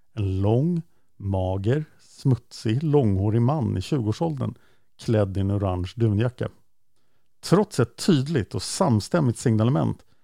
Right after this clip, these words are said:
har polisen svårigheter med att identifiera mannen. Och det är ju förstås på grund av att det är nittonhundrasjuttioåtta.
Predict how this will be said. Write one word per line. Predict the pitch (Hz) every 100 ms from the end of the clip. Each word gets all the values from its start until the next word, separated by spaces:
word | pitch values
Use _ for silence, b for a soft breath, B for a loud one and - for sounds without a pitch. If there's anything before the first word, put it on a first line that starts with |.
| _ -
har | 170
polisen | - 123 95 104
svårigheter | - 143 120 113 160 104
med | 98
att | 117
identifiera | 110 117 - 92
mannen. | 95 131 139 104 104 _ _ _ _ _ _ _ _
Och | - 165
det |
är | 220
ju | 131
förstås | 117 101 98 -
på | - 123
grund | 95 87 90
av |
att | 92
det | 107
är |
nittonhundrasjuttioåtta. | 123 123 147 139 175 196 - - -